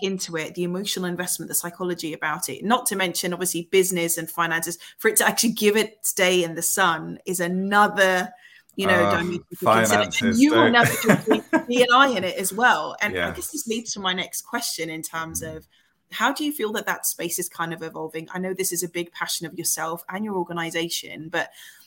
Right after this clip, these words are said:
Speaker 1: from where you've started and now you're kind of in the running of, like, s-, you're, you're, you're proactively someone who's behind the driving seat of change.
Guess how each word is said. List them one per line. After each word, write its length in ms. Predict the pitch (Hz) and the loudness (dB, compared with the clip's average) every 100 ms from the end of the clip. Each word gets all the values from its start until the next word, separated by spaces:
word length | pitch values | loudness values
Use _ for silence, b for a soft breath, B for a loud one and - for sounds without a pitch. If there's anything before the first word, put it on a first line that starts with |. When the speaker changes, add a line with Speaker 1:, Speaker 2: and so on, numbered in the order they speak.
| B | B
Speaker 1:
from 220 | - 208 | -4 0
where 140 | 202 214 | 2 2
you've 240 | 220 214 | 2 2
started 840 | - - 208 202 220 - 147 165 202 - _ _ _ _ _ _ | 4 4 6 6 4 0 0 0 0 -4 _ _ _ _ _ _
and 160 | 208 196 | 0 4
now 200 | 190 190 | 4 4
you're 180 | 190 190 | 4 -2
kind 260 | - 175 | 0 -2
of 140 | 175 - - | -2 -4 0
in 220 | 190 185 | 0 2
the 100 | 170 | 0
running 420 | 170 165 165 165 | -2 -2 -4 -6
of, 300 | 165 165 160 | -8 -8 -8
like, 200 | 160 139 | -10 -8
s-, 160 | - - | -8 -8
you're, 200 | 175 180 | -6 -4
you're, 240 | 180 160 170 | -4 -6 -6
you're 160 | 170 | -8
proactively 680 | - 190 165 - - 170 165 | -6 -4 -2 -2 -6 -6 -6
someone 360 | - 156 160 170 | -6 -6 -8 -6
who's 180 | 160 | -6
behind 480 | - 160 165 156 151 | -8 -12 -10 -10 -10
the 100 | 147 | -10
driving 360 | 151 156 156 156 | -6 -4 -6 -8
seat 200 | - 147 | -8 -10
of 100 | - | -12
change. 580 | - 165 160 165 170 | -8 -8 -8 -12 -12